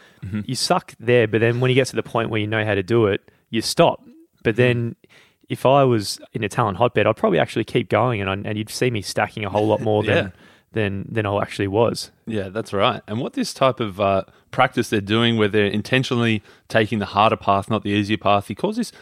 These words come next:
Speaker 1: desirable difficulties. It's the things that, that seem like obstacles in the way, but i-, in clearing those obstacles, you're developing your skill a lot more quicker and a lot deeper.
Speaker 2: Now, let's go, let's say you go to a party, this is something that happens to all of us, and someone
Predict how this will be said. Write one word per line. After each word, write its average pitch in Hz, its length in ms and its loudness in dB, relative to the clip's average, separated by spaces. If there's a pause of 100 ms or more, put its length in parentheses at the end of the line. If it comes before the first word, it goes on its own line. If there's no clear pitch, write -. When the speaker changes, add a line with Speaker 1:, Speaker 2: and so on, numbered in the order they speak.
(180)
Speaker 1:
desirable 127 720 2 (100)
difficulties. 98 840 -6 (280)
It's - 200 -6
the 110 80 -2
things 139 400 -2
that, 107 260 2
that 104 160 -4
seem 131 280 0
like 117 200 0
obstacles 104 400 -4
in 101 80 -2
the 95 60 -2
way, 120 220 0
but 113 240 -6
i-, 110 180 -8
in 110 140 -4
clearing 151 340 -2
those 98 200 -2
obstacles, 101 600 -8 (220)
you're 104 120 -4
developing 101 420 -2
your 95 100 -2
skill 92 340 -4
a - 60 -4
lot 101 180 2
more 95 320 -2 (200)
quicker 185 280 0
and 113 100 -4
a 101 40 -2
lot 98 200 -2
deeper. - 320 -6 (360)
Speaker 2:
Now, 139 320 4
let's 147 260 4
go, 120 320 6
let's 139 200 2
say 123 180 6
you 113 120 6
go 110 120 6
to 104 60 0
a - 20 0
party, 117 360 4
this 117 100 -2
is - 40 -12
something - 220 -2
that 101 80 -4
happens 98 300 -10
to - 100 -2
all 101 180 4
of 104 80 0
us, 104 260 0
and 98 240 -8
someone 104 380 -4